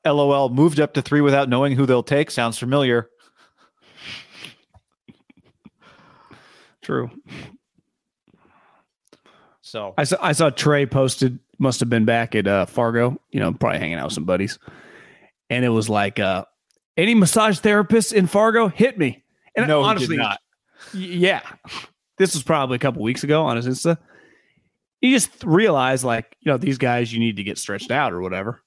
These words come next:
Speaker 2: You just get used to it.
Speaker 1: He's not really, maybe he's not following, you know, in his world.
Speaker 2: Well, it's like, w-, well, how am I gonna find one? This is where I find one on social media, right? Like, "Hey, I, I have a question," like,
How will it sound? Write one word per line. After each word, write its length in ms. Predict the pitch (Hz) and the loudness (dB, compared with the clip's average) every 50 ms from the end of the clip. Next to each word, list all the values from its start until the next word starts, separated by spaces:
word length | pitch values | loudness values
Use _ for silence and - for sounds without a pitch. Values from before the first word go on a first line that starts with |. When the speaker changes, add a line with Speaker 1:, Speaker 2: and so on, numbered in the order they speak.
| _ _ - | _ _ -8
Speaker 2:
You 100 | 127 117 | -6 -6
just 160 | 107 104 - | -6 -6 -6
get 140 | - 107 - | -6 -6 -2
used 260 | 95 117 131 127 - | 0 0 0 0 -2
to 140 | - 90 90 | -6 -6 -4
it. 60 | - | -2
Speaker 1:
He's 140 | 175 165 - | -2 -2 0
not 200 | 165 160 156 135 | -2 -4 -4 -2
really, 280 | 139 143 135 127 123 - | -4 -4 -4 -6 -6 -6
maybe 220 | 143 139 139 127 | -4 -4 -4 -4
he's 100 | 127 123 | -4 -6
not 180 | 113 127 113 - | -4 -4 -6 -4
following, 580 | - 139 123 120 120 117 113 110 107 101 95 95 | -4 -2 -2 0 -2 -4 -6 -10 -12 -14 -14 -14
you 100 | 120 123 | -10 -10
know, 220 | 104 92 87 90 - | -8 -8 -10 -10 -6
in 100 | 139 127 | -2 0
his 160 | 151 160 131 | 0 0 0
world. 420 | 113 117 120 113 117 131 135 131 _ _ _ _ - - - _ _ _ _ _ - _ _ _ _ _ _ - | -2 -2 0 0 0 0 -2 -4 _ _ _ _ -20 -20 -20 _ _ _ _ _ -20 _ _ _ _ _ _ -4
Speaker 2:
Well, 280 | 175 151 143 135 135 | -2 0 0 0 -2
it's 140 | 147 135 - | -2 -2 -2
like, 120 | 156 135 | -2 -2
w-, 200 | 123 131 143 156 - _ _ _ - | -2 -2 -2 -2 -4 _ _ _ -6
well, 140 | - 135 - | -4 -2 0
how 100 | 147 165 | 0 0
am 100 | 170 160 | 0 0
I 40 | 156 | 0
gonna 160 | 139 127 110 | -2 -2 -4
find 340 | - - 165 185 180 143 113 | -2 0 0 0 0 0 -2
one? 140 | 98 95 107 | -4 -4 -4
This 160 | 123 123 123 | -4 -4 -6
is 100 | 127 120 | -6 -4
where 160 | 120 131 120 | -2 -2 -2
I 80 | 107 101 | -2 -2
find 340 | - - 143 147 131 113 | -2 -4 -2 -2 -2 -4
one 120 | 98 92 87 | -6 -6 -8
on 80 | 95 | -8
social 300 | - - 127 110 - 107 | -6 -6 -6 -6 -4 -2
media, 360 | 110 123 123 104 87 76 60 - - - | -2 0 0 -2 -4 -8 -10 -12 -12 -8
right? 220 | - 113 113 - | -6 -4 -4 -4
Like, 160 | - 104 104 | -6 -8 -4
"Hey, 300 | - 143 135 110 101 98 | -2 -2 -2 -2 -2 -4
I, 240 | 98 98 98 101 - - | -4 -4 -4 -6 -6 -4
I 100 | - 127 | -4 -4
have 160 | 123 131 120 | -4 -4 -6
a 40 | 117 | -6
question," 440 | - - 156 143 120 - - 127 117 | -6 -4 -4 -4 -4 -4 -8 -8 -6
like, 300 | 110 110 104 - - _ | -6 -6 -8 -8 -12 _